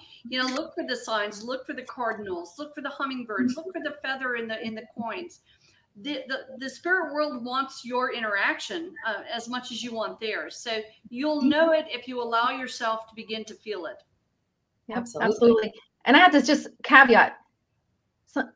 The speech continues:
Speaker 2: even if it's black, it doesn't mean it's bad, right? So sometimes you'll see shadows. So I don't want you to think they're bad just because they're darker. So just know that my little caveat to that. And then ask, like, if you think you saw spirit, I want you to sit,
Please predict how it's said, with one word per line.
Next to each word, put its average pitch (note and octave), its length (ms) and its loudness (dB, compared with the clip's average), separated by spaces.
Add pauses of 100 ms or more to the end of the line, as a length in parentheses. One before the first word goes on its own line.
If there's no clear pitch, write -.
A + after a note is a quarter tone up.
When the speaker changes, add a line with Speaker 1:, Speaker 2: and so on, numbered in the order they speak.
(120)
Speaker 2:
even D4+ 260 4
if D4+ 100 8
it's C4+ 140 6
black, B3+ 320 10
it G#3+ 40 0
doesn't A3 180 4
mean G#3+ 120 4
it's F3+ 120 -2
bad, E3 360 8 (220)
right? G#3 240 0
So A3+ 80 2
sometimes C4 360 6
you'll G#3+ 80 8
see G#3+ 160 2
shadows. A3+ 840 8 (680)
So A#3+ 100 6
I - 20 12
don't B3 140 10
want B3+ 140 6
you A#3 80 10
to A#3 60 4
think A#3 160 8
they're F#3+ 100 10
bad A3 420 12
just G#3+ 180 2
because G#3+ 280 -2
they're F#3+ 320 0
darker. F3 800 4
So F#3+ 240 6
just A3+ 220 0
know G3 500 8
that F#3 240 4 (100)
my F#3 120 0
little F#3 160 4
caveat F3+ 400 2
to A3+ 80 -4
that. G3 440 12 (520)
And B3+ 80 10
then C#4+ 180 8
ask, F4+ 500 10
like, C4 140 8
if A#3+ 80 2
you D4 100 0
think - 180 0
you A#4 140 8
saw E4 180 8
spirit, E4+ 380 4
I - 60 8
want F4 180 2
you F4+ 80 -2
to - 60 -2
sit, F#4 380 6